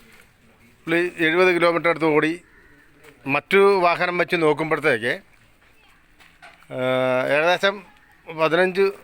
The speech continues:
വർഷമെങ്കിലും അല്ല പതിനൊന്ന് വർഷമെങ്കിലും ഓടേണ്ട വണ്ടി നാല് വർഷം ഓടി ഇലക്ട്രിക് വണ്ടി. ഈ വണ്ടി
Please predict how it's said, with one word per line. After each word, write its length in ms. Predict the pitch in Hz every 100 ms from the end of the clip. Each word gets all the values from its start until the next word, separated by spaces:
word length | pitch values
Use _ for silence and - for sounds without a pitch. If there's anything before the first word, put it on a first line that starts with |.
| - 185
വർഷമെങ്കിലും 500 | 175 185 175 175 180 160
അല്ല 100 | 156 160
പതിനൊന്ന് 280 | 160 175 180
വർഷമെങ്കിലും 400 | 170 175 165 165 156
ഓടേണ്ട 260 | 156 156 160
വണ്ടി 240 | 139 131 156 202 - - -
നാല് 200 | 139 160 160
വർഷം 220 | 143 156 135
ഓടി 160 | 139 143 131
ഇലക്ട്രിക് 340 | 131 131 127 123
വണ്ടി. 200 | 104 98 _ _ _ _ _ _ _ _ _ _ _ _ _ -
ഈ 20 | 160
വണ്ടി 220 | 180 170